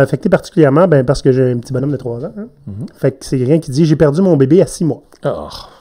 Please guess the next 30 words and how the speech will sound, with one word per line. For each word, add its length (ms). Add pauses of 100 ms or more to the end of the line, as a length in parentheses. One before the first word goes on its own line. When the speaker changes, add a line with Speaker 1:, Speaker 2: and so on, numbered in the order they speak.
(100)
Speaker 1:
Je 60
suis 100
vraiment 160
désolé 300
d'entendre 320
ça. 240
Speaker 2:
Ouais. 60
Speaker 1:
Ça 180
m'a, 300
j'ai 100
trouvé 140
ça 100
rough. 240 (1120)
Ma 80
boss 380 (120)
refuse 460
de 80
me 120
donner 360 (240)
une 140
semaine 400 (680)
pour 140
m'en 180
mettre 300
malgré 420
des 120
centaines 720
d'heures 380
supplémentaires 640
accumulées. 480